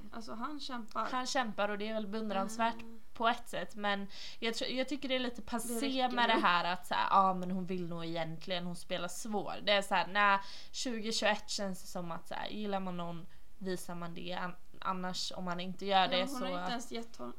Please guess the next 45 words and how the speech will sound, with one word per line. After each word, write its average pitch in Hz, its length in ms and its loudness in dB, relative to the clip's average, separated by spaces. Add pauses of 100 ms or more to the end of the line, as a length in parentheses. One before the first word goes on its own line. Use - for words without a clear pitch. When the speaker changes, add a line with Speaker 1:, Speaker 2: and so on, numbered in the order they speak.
Speaker 2:
så 208 140 -2
förtjänar 196 360 0
man 170 140 -2
kanske 185 260 -2
inte 175 260 -4
den 175 140 -4
här 185 100 -4
fighten 175 540 -4
som 175 240 -6
han, 98 420 -6 (120)
eh, - 80 -8 (640)
ger 190 240 -2
henne, 175 200 -4 (340)
liksom. - 220 -6 (200)
Speaker 1:
Nej, 254 100 -6
men 262 100 -4
hon 254 160 -4
har 277 80 -6
inte 311 140 -6
ens 254 180 -4
gett 233 180 -6
honom, 226 420 -4
eller 247 160 -6
hon 269 120 -6
har 277 80 -2
sagt 285 240 -4
att 233 80 -6
han 226 140 -4
ser 220 140 -6
bra 294 440 2
ut, - 220 -8
men 226 240 -4
hon 233 180 -4
har 233 60 -4
inte 233 180 -4
ens 285 160 -4
gett 233 200 -6
honom 220 240 -4
en 214 100 -4
hint 220 320 -4
om 214 140 -4
att 208 120 -4
hon 220 280 -6 (520)
vill 214 320 -4 (200)
fortsätta 247 560 -4